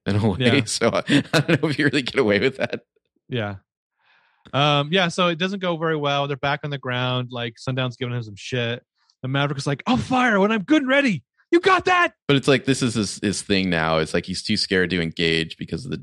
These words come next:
Speaker 1: you know, getting caught in the jet wash again. It's got, like, you know, P S, P T S D or whatever.
Speaker 2: I mean, he went from a three-foot tick to a three-inch dick.
Speaker 1: Mm-hmm.
Speaker 2: That's a confidence issue. Yeah, so Iceman sees this as this Tom,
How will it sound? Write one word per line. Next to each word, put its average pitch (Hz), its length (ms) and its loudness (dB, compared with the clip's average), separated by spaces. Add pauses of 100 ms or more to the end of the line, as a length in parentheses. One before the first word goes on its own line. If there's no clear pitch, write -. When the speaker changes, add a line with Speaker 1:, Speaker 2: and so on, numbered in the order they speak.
Speaker 1:
you 85 140 -6
know, 73 220 -2
getting 80 220 -8
caught 82 160 -2
in 57 60 -6
the 78 60 -8
jet - 240 -2
wash 76 300 -2
again. 80 400 -4
It's - 160 -18
got, - 180 -4
like, 92 140 -6 (180)
you 98 140 -6
know, - 180 -8
P - 140 -6
S, 82 140 -8 (160)
P 95 100 -8
T 82 160 -8
S - 100 -10
D 85 140 -10
or 82 80 -6
whatever. 80 320 -6 (140)
Speaker 2:
I 202 60 -4
mean, 196 120 -4
he 147 140 -4
went 151 240 -8
from 117 160 -6
a 95 160 -10
three-foot 135 420 -2
tick - 200 -4
to 107 100 -6
a 95 60 -8
three-inch 123 420 -6
dick. 82 180 -16 (380)
Speaker 1:
Mm-hmm. 90 240 -10 (580)
Speaker 2:
That's - 140 -16
a - 40 -10
confidence 113 460 -8
issue. 87 280 -18 (580)
Yeah, 151 160 4
so 196 100 0
Iceman 185 360 2
sees 147 280 0
this 143 300 0
as 135 260 -4
this 135 160 -6
Tom, 131 180 -2